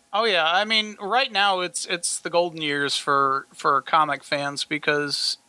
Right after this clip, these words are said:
I think, I think the beef people have is, you know, there's no comics at the Comic-Con, which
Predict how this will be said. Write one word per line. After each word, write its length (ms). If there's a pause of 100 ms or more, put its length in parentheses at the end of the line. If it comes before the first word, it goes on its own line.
(140)
I 100
think, 260
I 100
think 200
the 80
beef 260
people 280
have 240
is, 120
you 80
know, 140
there's 220
no 120
comics 460
at 100
the 80
Comic-Con, 580
which 380